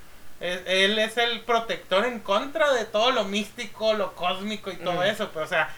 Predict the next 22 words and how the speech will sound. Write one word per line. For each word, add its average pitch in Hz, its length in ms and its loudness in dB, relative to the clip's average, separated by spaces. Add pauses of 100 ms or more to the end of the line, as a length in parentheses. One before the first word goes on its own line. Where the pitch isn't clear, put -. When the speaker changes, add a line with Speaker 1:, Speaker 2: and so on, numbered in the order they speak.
(140)
Speaker 1:
ese 226 340 0 (220)
güey 220 240 4
no 220 240 2
va 220 80 10
a 220 40 10
andar 214 300 4
el 208 140 -8
Doctor 196 300 -4
Strange 202 360 0 (300)
deteniendo 185 880 2
ladrones 156 420 6
Speaker 2:
Ladrones. 156 540 8 (100)
Speaker 1:
y 135 40 -8
la 131 120 -6
chingada, 143 280 -4
sino 127 340 -8 (300)
peleándose 151 560 -8
con 131 180 -8
estos - 280 -12
putos - 300 -14
seres, 147 300 -2
¿no?". 185 180 -4